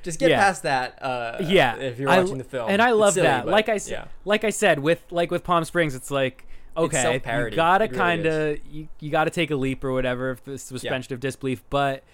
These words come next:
Speaker 2: like, it is a comedy. It is very light. It's just, like, that you're not supposed, don't get too hung up on that. And it's like,
Speaker 1: Uh,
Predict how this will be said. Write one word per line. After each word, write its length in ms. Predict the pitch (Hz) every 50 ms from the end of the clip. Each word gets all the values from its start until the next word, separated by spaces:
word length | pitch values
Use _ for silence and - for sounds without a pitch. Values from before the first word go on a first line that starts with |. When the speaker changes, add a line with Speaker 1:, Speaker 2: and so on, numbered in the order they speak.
| _ _ _ _ -
Speaker 2:
like, 260 | 139 139 135 131 - -
it 120 | 127 127
is 120 | 143 143
a 40 | 143
comedy. 640 | 127 - 156 151 147 147 143 135 135 135 139 139 139
It 80 | 135 127
is 140 | 127 117
very 260 | 113 131 127 127 127 120
light. 400 | 117 120 117 117 117 113 117 -
It's 200 | - 117 - -
just, 260 | - - 123 - - -
like, 320 | 123 117 113 110 - - - - - - - -
that 100 | 123 127
you're 200 | 123 127 131 131
not 260 | 127 127 135 131 -
supposed, 380 | - 131 - 135 131 127 - -
don't 160 | 135 127 127
get 160 | - 139 -
too 140 | - 147 131
hung 180 | 131 131 127 123
up 100 | 120 -
on 140 | 127 120 117
that. 320 | 113 110 107 107 110 113 -
And 120 | 117 110
it's 180 | 107 - - -
like, 240 | 110 104 104 101 -
Speaker 1:
Uh, 100 | 143